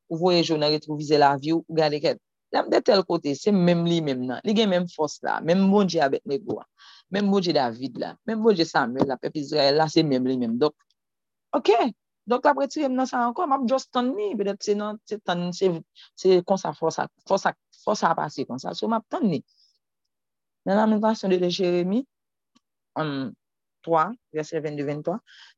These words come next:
"Les bontés de l'Éternel ne sont pas épuisées, ses compassions ne sont pas à leur terme. Elles se renouvellent chaque matin. Oh, que ta fidélité est grande." Sa vle di, Bondye, gon sak,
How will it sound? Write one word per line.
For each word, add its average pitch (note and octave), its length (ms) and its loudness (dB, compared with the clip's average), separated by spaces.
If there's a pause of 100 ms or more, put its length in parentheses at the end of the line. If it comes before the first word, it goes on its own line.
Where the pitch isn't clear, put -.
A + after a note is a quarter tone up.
"Les E3+ 60 8
bontés G3 200 6
de A3+ 60 6
l'Éternel F#3 400 6
ne F3 60 2
sont E3+ 160 -4
pas D#3+ 160 4
épuisées, D3+ 340 0
ses D#3 160 -4
compassions D#3 400 -2
ne D3+ 60 -2
sont D3 180 -6
pas C3+ 140 2
à C#3 200 0
leur B2+ 200 2
terme. G#2 260 -4 (140)
Elles D3+ 100 -2
se E3 100 0
renouvellent D#3 380 2
chaque - 260 -2
matin. B2+ 400 -4 (520)
Oh, F3 300 2
que G#3+ 100 -6
ta A3 160 -4
fidélité C#3+ 480 2
est A#2+ 120 4
grande." A#2 380 -2 (800)
Sa A3+ 240 6
vle G#3+ 100 6
di, G3+ 240 2
Bondye, G3 380 4
gon G3+ 300 0
sak, - 420 -4